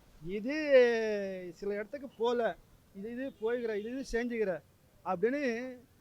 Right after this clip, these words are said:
அவரு ஒ-, ஒரு ப்ரூஃபோட தான் காமிக்கிறாரு. அதுக்கு நீங்க பதில் சொல்லியே ஆகணும் இல்லையா? அதுதானே அவரு இருக்கிறாரு. அவரு சொல்றாரு இல்லையா, இந்தியன் கூட்டணி சார்புல நான் எது இருந்தாலும் நான்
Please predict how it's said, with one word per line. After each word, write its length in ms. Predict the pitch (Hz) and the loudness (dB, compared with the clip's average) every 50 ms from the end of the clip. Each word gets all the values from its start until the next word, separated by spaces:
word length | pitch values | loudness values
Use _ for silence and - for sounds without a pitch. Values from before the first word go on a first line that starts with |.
| - - - _ - | -20 -20 -20 _ 0
அவரு 220 | 175 233 254 247 233 220 202 196 202 208 | 2 4 4 4 4 2 2 0 0 0
ஒ-, 180 | 208 208 196 190 180 180 175 | 0 0 -2 -4 -4 -6 -6
ஒரு 100 | 185 175 160 - | -6 -8 -10 -8
ப்ரூஃபோட 360 | - 269 339 220 262 302 302 302 320 330 | -4 -4 -4 -2 -2 -4 -2 0 0 0
தான் 140 | 302 240 240 | -2 -2 -4
காமிக்கிறாரு. 400 | 214 220 240 214 202 185 175 170 208 | -4 -4 -2 -2 -2 -2 0 0 -2
அதுக்கு 180 | 294 320 320 311 | -2 -2 -2 -4
நீங்க 120 | 294 233 185 233 | -4 -2 -2 -2
பதில் 240 | 285 349 339 - | -2 -2 -4 -4
சொல்லியே 260 | 277 285 320 392 415 349 269 277 | -2 0 0 2 2 2 2 2
ஆகணும் 280 | 294 311 294 247 220 208 | 0 -2 -4 -4 -4 -2
இல்லையா? 200 | 196 202 208 180 - - - - - - - - - - - 151 | -2 -2 -4 -4 -8 -16 -20 -20 -20 -20 -20 -20 -20 -20 -12 -4
அதுதானே 320 | 180 208 233 285 339 381 370 | -2 0 2 2 4 4 2
அவரு 160 | 339 302 294 285 269 254 240 240 226 214 208 202 208 | 2 2 0 0 0 0 0 -2 -2 -2 -2 -2 -2
இருக்கிறாரு. 420 | 220 214 233 220 190 180 190 208 180 - - - - - - - | -2 -2 -2 -2 -2 -2 -4 -6 -8 -10 -16 -20 -20 -20 -16 -8
அவரு 220 | 156 175 254 - 247 | -4 -4 -2 -2 -2
சொல்றாரு 240 | 247 285 294 269 247 | -2 -2 -2 0 0
இல்லையா, 220 | 240 254 247 170 131 - - - - - - 139 143 143 | 0 -2 -2 -4 -6 -10 -16 -20 -20 -20 -20 -18 -14 -12
இந்தியன் 340 | 160 185 226 254 240 226 - 226 | -8 -2 0 0 0 0 -2 -6
கூட்டணி 340 | 233 196 233 226 226 220 - - | -8 -8 -8 -10 -10 -10 -10 -6
சார்புல 400 | 185 190 214 240 208 240 254 262 247 226 | -2 0 0 0 0 -2 -2 -2 -2 -4
நான் 160 | 214 196 170 175 | -4 -4 -4 -4
எது 100 | 196 214 | -4 -4
இருந்தாலும் 440 | 254 247 240 233 220 214 233 285 285 240 | -4 -4 -4 -4 -4 -4 -4 -4 -4 -6
நான் 180 | 202 185 - | -6 -8 -8